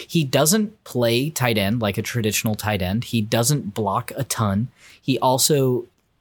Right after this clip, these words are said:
doesn't run routes in the designated place where he's supposed to be all the time. He kind of plays in this flow state where he doesn't think about what he's doing. He just reacts. And so because of that, you get these explosive plays, and he's able to sit down in the soft parts of the defense where they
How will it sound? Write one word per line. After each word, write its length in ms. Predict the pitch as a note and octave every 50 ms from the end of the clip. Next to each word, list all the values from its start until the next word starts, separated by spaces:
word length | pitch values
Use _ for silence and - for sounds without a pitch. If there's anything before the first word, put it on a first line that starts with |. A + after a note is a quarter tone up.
| _ _ -
doesn't 320 | - C3 C#3+ C#3 F3 F#3 -
run 440 | - A#2+ B2+ B2 B2+ B2 B2 A2 G2
routes 580 | F#2 F#2 F2 F#2+ D3 F3+ - - - - - -
in 380 | - C3 B2+ A#2+ A#2 A2+ A2+ G#2+
the 160 | G#2 A2 G#2
designated 640 | G2 - G#2+ G#2 G#2 A#2+ A2 A2+ A2+ A2+ G#2+ A2+ G#2
place 280 | - A#2 A2+ A2 - -
where 140 | A#2 G#2+
he's 220 | G2+ A2 A2 G#2 -
supposed 320 | - G2 G#2 G#2 - -
to 100 | - G2+
be 420 | E2+ - E2+ E2+ F#2+ A#2 C#3 - - _ _ _
all 140 | - D3 D#3
the 80 | D3+ D#3
time. 400 | D3 D#3+ D3+ D#3 F3 F#3+ G3 F#3+ - - - - - _
He 80 | - C#3
kind 280 | - - B2 C#3+ D3+
of 340 | F3 F3 E3 C3+ - - -
plays 460 | - - C3+ C3 C3+ C#3+ D3 C3+ C3
in 80 | B2+ A#2+
this 200 | A#2 A2 - -
flow 360 | - - - A2 A#2 B2+ C3
state 360 | B2+ - - - G#2+ G2 E2+
where 140 | - A#2 G#2+
he 140 | G#2 A#2 A#2
doesn't 320 | B2+ B2+ C#3 D3 C#3 -
think 240 | - - C3 C3 B2+
about 300 | A#2+ A#2 A#2 A2+ A2 -
what 180 | A2+ A#2 A#2 -
he's 240 | - A#2 A2 -
doing. 280 | - B2 A#2 A#2 A2 G#2
He 120 | G2 A2+
just 280 | G#2 - A2 - - -
reacts. 720 | G#2+ G#2+ G#2 F#2 F#2 F#2+ G2 F2 - - - - - - - - - - - _ -
And 160 | A#2+ A#2+ A2
so 140 | - B2 A2+
because 380 | A2+ A2 - - G#3 A3+ -
of 100 | F#3+ B2
that, 240 | A#2 G#2+ G#2 G#2 -
you 100 | A2+ A#2+
get 200 | A2 C3 B2 -
these 180 | A#2+ A#2+ A2+ G#2+
explosive 560 | A2 - - - - B2 C#3 C3+ - B2+ -
plays, 380 | - - A#2+ A#2+ A#2+ A#2 G2+ G#2
and 80 | G2+
he's 120 | G#2 G2 A#2+
able 200 | B2 A#2+ B2 G#2
to 80 | G#2
sit 280 | - - - C#3+ - -
down 320 | A#2 B2+ B2+ B2 B2 A#2 A#2
in 240 | - A2+ A2+ A2
the 180 | G#2+ G#2+ G#2 G#2
soft 500 | - - - B2+ C3 B2+ A#2+ - - -
parts 400 | - - B2 A#2+ A#2+ - - -
of 80 | A2+ G#2+
the 80 | A2+
defense 500 | G2+ A2 A2+ A2+ - A#2+ A#2 A2 - -
where 140 | A2+ G#2+ G#2+
they 220 | G2+ G#2+ G#2+ G#2